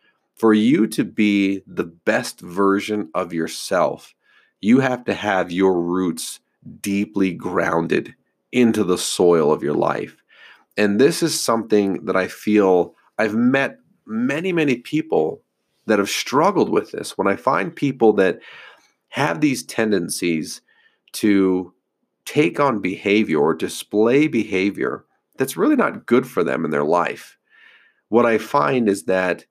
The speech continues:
their roots don't go very deep, that they're not really well grounded. And this is something that's so important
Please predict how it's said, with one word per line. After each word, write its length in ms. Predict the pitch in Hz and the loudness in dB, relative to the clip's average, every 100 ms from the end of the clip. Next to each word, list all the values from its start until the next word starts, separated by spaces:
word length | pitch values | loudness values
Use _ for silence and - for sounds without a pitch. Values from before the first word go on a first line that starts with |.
| _ _ _ - | _ _ _ 0
their 240 | 107 104 | 2 4
roots 380 | 98 127 123 - | 2 0 -2 -2
don't 260 | 104 90 | 0 0
go 180 | 92 95 | 0 0
very 340 | 87 92 85 82 | 0 0 0 -2
deep, 360 | 92 92 76 _ _ _ _ _ _ _ | -4 -6 -8 _ _ _ _ _ _ _
that 180 | 110 101 | -2 0
they're 120 | 101 | 0
not 280 | 104 120 - | 0 0 0
really 240 | 101 104 98 | 0 2 2
well 320 | 92 92 90 | 2 0 0
grounded. 720 | - 90 82 87 82 57 - _ _ _ _ - | -4 -2 0 -2 -2 -6 -10 _ _ _ _ -6
And 160 | 107 107 | -2 0
this 180 | 170 175 | 0 -2
is 140 | 147 | -4
something 380 | 131 107 104 90 | -2 0 0 0
that's 200 | 85 - | -2 -2
so 640 | - - 104 104 107 107 - | -6 -2 4 6 6 6 2
important 1080 | 92 87 - - 98 101 - 85 78 - | -6 -6 -14 -4 -2 -2 -2 -6 -6 -10